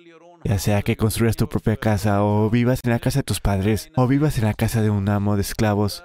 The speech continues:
la casa y las paredes no son la barrera. Está todo dentro de nosotros. Antes te des cuenta de eso, o qué tan pronto te des cuenta de eso,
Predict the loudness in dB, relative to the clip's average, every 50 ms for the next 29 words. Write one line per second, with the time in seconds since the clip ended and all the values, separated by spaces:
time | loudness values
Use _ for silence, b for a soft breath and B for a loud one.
0 | -10 -4 -2 -2 -2 -2 -2 -4 -4 -2 -4 -4 -2 -2 -2 0 0 0 0 -2
1 | -2 -2 -2 -2 0 0 0 0 0 0 -2 0 -2 -2 -2 0 0 0 0 0
2 | 0 0 0 -2 -2 0 -2 0 0 -2 -4 -4 _ -6 -6 -2 -2 -2 -2 -2
3 | -2 0 0 0 0 0 0 0 0 -2 -2 0 -2 -2 0 0 -2 -2 -2 -4
4 | -4 -4 -6 -12 _ _ _ _ _ _ -4 0 2 2 2 2 0 0 0 0
5 | 0 -2 -2 -2 0 2 2 0 0 -2 -2 -2 0 0 0 0 0 0 0 0
6 | 0 0 0 -2 -2 -2 -2 -2 -4 -4 -4 -4 -4 -2 -2 -4 -2 0 -2 -2
7 | -2 -2 -2 -2 0 0 -2 -2 -2 0 -2 -2 -2 -2 -2 -2 -2 0 0 0
8 | 0 0 -2 -2 -2 -4 -4 -4